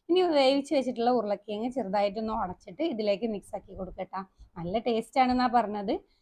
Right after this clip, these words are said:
അപ്പൊ എന്തായാലും ഞാൻ ഉണ്ടാക്കിയിട്ട് നിങ്ങളെയും കൂടെ അറിയിക്കാം. ഇനി അതിലേക്ക് നമ്മൾ വെള്ളുള്ളി കട്ട് ചെയ്തതും കുറച്ച് മല്ലിയിലയും കൂടെ ചേർത്തിട്ട് നന്നായിട്ട് മിക്സ് ചെയ്യാം.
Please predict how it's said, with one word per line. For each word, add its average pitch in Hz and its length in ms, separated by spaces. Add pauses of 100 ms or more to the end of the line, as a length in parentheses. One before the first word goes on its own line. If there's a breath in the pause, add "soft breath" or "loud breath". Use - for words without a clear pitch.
(200)
അപ്പൊ 214 120
എന്തായാലും 220 320
ഞാൻ 220 180
ഉണ്ടാക്കിയിട്ട് 226 420
നിങ്ങളെയും 208 360
കൂടെ 214 140
അറിയിക്കാം. 214 480 (380)
ഇനി 339 180
അതിലേക്ക് 302 440
നമ്മൾ 294 260
വെള്ളുള്ളി 240 440
കട്ട് - 240
ചെയ്തതും 208 420
കുറച്ച് 247 300
മല്ലിയിലയും 214 440
കൂടെ 226 120
ചേർത്തിട്ട് 208 380
നന്നായിട്ട് 285 520
മിക്സ് 240 280
ചെയ്യാം. 185 260